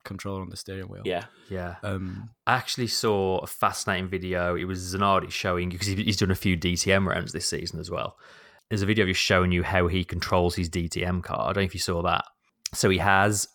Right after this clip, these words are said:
Speaker 3: around the back of the steering wheel, there's a big ring that's, like, the same size of the steering wheel, and that's
Speaker 1: Hmm.
Speaker 3: his throttle.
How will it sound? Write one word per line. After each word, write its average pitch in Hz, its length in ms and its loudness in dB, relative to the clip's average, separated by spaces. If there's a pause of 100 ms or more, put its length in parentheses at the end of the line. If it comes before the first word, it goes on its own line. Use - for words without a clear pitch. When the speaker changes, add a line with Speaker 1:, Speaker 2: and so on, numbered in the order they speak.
Speaker 3:
around 107 240 6
the 107 60 2
back 104 160 2
of - 60 -18
the 107 60 -6
steering 95 380 0
wheel, 92 180 2
there's 87 160 -2
a 90 40 -4
big 85 380 -4
ring 87 340 0
that's, - 240 -4
like, 85 180 0
the 90 60 -6
same 85 560 0 (340)
size 87 320 4
of 82 60 -4
the 82 60 -4
steering 85 360 0
wheel, - 300 -6 (280)
and 85 200 -4
that's 92 260 4
Speaker 1:
Hmm. - 60 -4
Speaker 3:
his 85 120 -2
throttle. - 560 -4